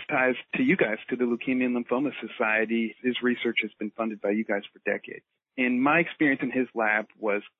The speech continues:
great. I ended up coming back for multiple summers, and it was just a really formative experience that showed me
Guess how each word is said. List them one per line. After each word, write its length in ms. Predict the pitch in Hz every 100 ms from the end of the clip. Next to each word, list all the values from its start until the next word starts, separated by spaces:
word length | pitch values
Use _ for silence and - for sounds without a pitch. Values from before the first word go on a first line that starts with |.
| -
great. 240 | 92 87 - - -
I 140 | 123
ended 160 | 127 127
up 140 | 120
coming 240 | - 127 117
back 200 | 110 113
for 60 | 117
multiple 540 | 110 117 120 135 131 -
summers, 340 | 120 110 113 - _ _ _ -
and 420 | 120 123 123 123 -
it 140 | 127 131
was 140 | 127
just 220 | 139 127
a 60 | 135
really 340 | 120 131 135 -
formative 380 | 131 131 131 117
experience 600 | 117 - - 147 117 107 -
that 80 | 113 -
showed 180 | 117 117
me 200 | 117